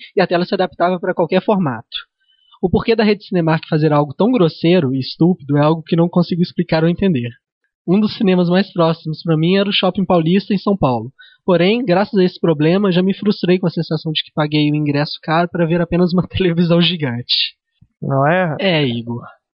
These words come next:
Speaker 2: Realmente, é, o, o, aqui,
Speaker 1: Cara.
Speaker 2: pelo menos no Cinemark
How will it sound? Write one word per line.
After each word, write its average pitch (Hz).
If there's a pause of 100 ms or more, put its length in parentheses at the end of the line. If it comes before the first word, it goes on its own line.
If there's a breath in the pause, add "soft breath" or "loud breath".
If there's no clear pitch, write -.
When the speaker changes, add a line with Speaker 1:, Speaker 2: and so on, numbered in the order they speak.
(240)
Speaker 2:
Realmente, 226
é, 208
o, 190
o, 175
aqui, 185
Speaker 1:
Cara. -
Speaker 2:
pelo 214
menos 190
no 175
Cinemark 156